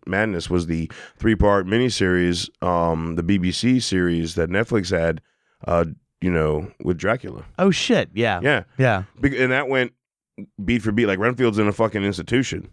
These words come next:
Speaker 2: Yeah.
Speaker 1: You know, like, and I, w-, I was kind, like, I, you saw more of the manipulation that was reminiscent of that miniseries than you did from the ori-,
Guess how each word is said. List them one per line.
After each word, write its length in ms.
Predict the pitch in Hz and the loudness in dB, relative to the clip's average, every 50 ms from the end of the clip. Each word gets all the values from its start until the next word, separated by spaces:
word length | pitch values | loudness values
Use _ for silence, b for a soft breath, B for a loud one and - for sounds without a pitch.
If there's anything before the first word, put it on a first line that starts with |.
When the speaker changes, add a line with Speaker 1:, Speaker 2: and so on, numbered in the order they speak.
| _ - | _ -6
Speaker 2:
Yeah. 300 | 117 110 90 78 80 92 - _ _ - | -4 -2 -2 -4 -6 -8 -14 _ _ -6
Speaker 1:
You 160 | - 98 107 | -2 0 2
know, 300 | 104 98 104 110 110 107 | 4 4 4 4 4 4
like, 300 | 101 98 95 92 92 - - _ _ _ - | 4 4 2 2 0 -2 -6 _ _ _ -6
and 420 | 87 95 92 87 90 90 87 73 - _ _ _ _ _ _ _ _ - | -4 -2 0 0 0 -2 -4 -4 -8 _ _ _ _ _ _ _ _ -2
I, 60 | 113 | 0
w-, 200 | 117 117 117 - | 2 2 2 0
I 140 | - 110 120 | 0 2 2
was 160 | 123 127 117 | 4 2 2
kind, 320 | - - 131 131 131 - - | 0 0 -2 0 0 -2 0
like, 220 | 120 123 120 - - _ - - - - | 0 0 0 0 -4 _ -20 -20 -12 -8
I, 100 | - 90 | -6 -4
you 200 | 95 127 127 123 | -2 0 0 0
saw 580 | 110 - - - - - 135 135 139 139 139 | 0 -2 -4 -4 -2 0 2 4 4 4 4
more 540 | 135 127 120 120 123 123 127 127 123 123 120 | 4 4 4 4 6 6 6 6 6 6 4
of 120 | 117 104 107 | 4 2 2
the 80 | 113 107 | 2 2
manipulation 880 | 110 110 110 110 101 92 101 98 95 101 98 101 104 98 - 110 104 | 2 2 2 2 2 2 2 2 4 4 4 4 2 2 2 2 2
that 140 | 104 95 76 | 2 0 0
was 140 | 87 90 90 | -2 0 0
reminiscent 600 | 101 104 104 104 98 101 101 95 - 104 92 90 | 2 2 4 4 2 2 2 0 0 0 0 2
of 240 | 90 82 78 76 76 | 0 0 -2 -4 -4
that 300 | 87 92 95 101 92 78 | -2 0 0 0 0 -2
miniseries 960 | 92 92 92 92 95 101 104 104 101 - - - 92 90 90 90 87 82 85 | -2 -2 0 2 2 4 4 4 2 0 0 2 2 4 4 4 2 2 0
than 100 | 87 87 | 0 0
you 100 | 90 85 | 0 0
did 180 | 85 90 87 | 0 0 0
from 220 | - - 90 87 87 | 0 0 -2 0 2
the 100 | 87 87 | 2 2
ori-, 200 | 85 90 90 | 2 2 0